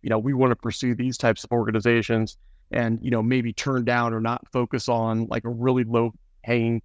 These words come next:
piece of fruit in terms of, of revenue, like, are all decisions that seem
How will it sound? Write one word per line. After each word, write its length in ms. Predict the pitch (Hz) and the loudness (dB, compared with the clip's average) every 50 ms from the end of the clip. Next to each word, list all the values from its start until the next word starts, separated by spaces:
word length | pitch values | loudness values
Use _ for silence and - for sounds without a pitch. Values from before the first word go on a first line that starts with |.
| _ _ | _ _
piece 200 | - 131 117 - | -2 -2 -2 -2
of 80 | 107 - | -10 -6
fruit 220 | - 123 123 143 - | -4 -2 -2 -2 -4
in 80 | - 131 | -8 -6
terms 280 | - - 127 120 98 | -2 -2 -2 0 0
of, 180 | 113 110 101 98 - _ _ - _ - | 0 -2 -2 -4 -12 _ _ -20 _ -6
of 200 | - 120 101 110 | -6 -4 -2 0
revenue, 440 | 117 113 110 131 127 139 151 165 | 2 2 2 2 2 0 0 2
like, 200 | 160 151 131 - | 2 0 0 0
are 140 | 117 120 131 | -2 -2 0
all 140 | 135 151 156 | 0 -2 -2
decisions 540 | - 127 123 - 139 131 120 127 127 120 - | -4 -6 -6 -2 -4 -2 -2 -2 -4 -4 -4
that 120 | 127 - - - | -6 -8 -8 -14
seem 460 | - - 160 151 143 139 135 131 120 | -8 -2 0 2 2 2 2 0 -2